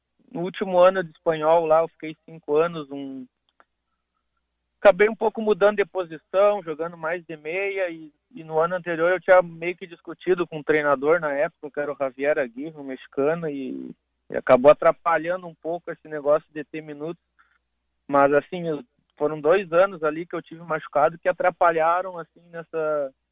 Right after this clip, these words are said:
no meu desempenho, assim, dentro do pop espanhol, mas assim,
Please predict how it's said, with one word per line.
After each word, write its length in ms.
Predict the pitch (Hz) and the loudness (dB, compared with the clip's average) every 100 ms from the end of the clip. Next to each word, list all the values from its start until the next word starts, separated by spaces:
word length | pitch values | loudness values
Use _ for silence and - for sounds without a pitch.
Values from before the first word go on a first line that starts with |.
| _ _ _ _ _ _ _ | _ _ _ _ _ _ _
no 80 | |
meu 180 | 151 156 | -10 -8
desempenho, 800 | 156 160 156 160 147 160 180 185 | -6 -8 -6 -8 -8 -6 -6 -6
assim, 880 | 165 - 170 175 170 170 170 175 175 _ _ _ _ _ | -8 -10 -20 -18 -18 -18 -18 -18 -20 _ _ _ _ _
dentro 320 | 151 165 180 | -6 -4 -4
do 100 | 165 | -8
pop 320 | - 156 - | 0 0 0
espanhol, 600 | _ 165 156 151 165 208 | _ -6 -2 0 0 0
mas 340 | 185 165 160 | -2 -2 -2
assim, 480 | 147 143 165 160 147 | -4 -8 -12 -14 -16